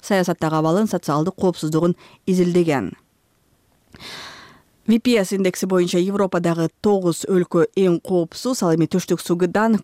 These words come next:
Конго, Борбордук Африка Республикасы, Ооганстан жана Йемен абдан кооптуу өлкө болду. Кыргызстандын статистика комитети жана бир катар уюмдар үч-төрт жыл мурун жүргүзгөн сурамжылоолорго караганда, Кыргызстандагы ар бир төртүнчү аял зомбулукка кабылат. Ички иштер министрлиги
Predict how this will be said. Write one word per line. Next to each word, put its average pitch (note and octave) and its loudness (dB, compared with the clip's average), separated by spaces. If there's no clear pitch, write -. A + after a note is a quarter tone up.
Конго, A3 2
Борбордук F3+ -2
Африка E3+ -2
Республикасы, A3 -2
Ооганстан E3+ 0
жана D#3+ -2
Йемен F#3 0
абдан F3+ -2
кооптуу E3+ 0
өлкө E3+ 0
болду. D3+ -2
Кыргызстандын G#3+ 2
статистика G3+ -4
комитети F3+ 0
жана D#3+ 0
бир F3 0
катар E3+ -2
уюмдар E3+ 2
үч-төрт F3 -2
жыл D#3+ 2
мурун E3 0
жүргүзгөн E3 0
сурамжылоолорго E3 0
караганда, D#3+ 0
Кыргызстандагы D#3+ 0
ар A3+ 0
бир C4+ 0
төртүнчү F3+ 0
аял F#3 2
зомбулукка E3 0
кабылат. D#3+ 0
Ички - -8
иштер D#3 -2
министрлиги A3 2